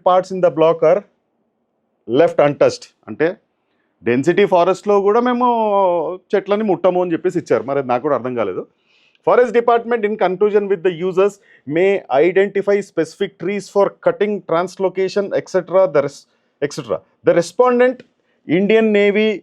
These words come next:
whilst undertaking E I A, has maintained that no flora and fauna would get disturbed due to project construction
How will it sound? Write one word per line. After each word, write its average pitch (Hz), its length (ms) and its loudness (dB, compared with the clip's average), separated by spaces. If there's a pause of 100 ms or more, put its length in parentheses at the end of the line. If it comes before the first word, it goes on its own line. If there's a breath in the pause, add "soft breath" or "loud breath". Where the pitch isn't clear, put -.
(400)
whilst 208 340 2 (440)
undertaking 208 600 2 (460)
E - 20 -2 (240)
I 196 40 6 (180)
A, 196 40 4 (120)
has 180 140 2 (260)
maintained 208 560 0
that 180 140 2 (200)
no 202 60 2 (120)
flora 202 320 0 (120)
and 180 80 -8 (100)
fauna 185 300 -2 (120)
would 160 160 -6 (200)
get 202 120 0 (600)
disturbed 196 460 0 (140)
due 170 220 -4
to 185 60 2 (600)
project 151 380 2 (120)
construction 165 560 -6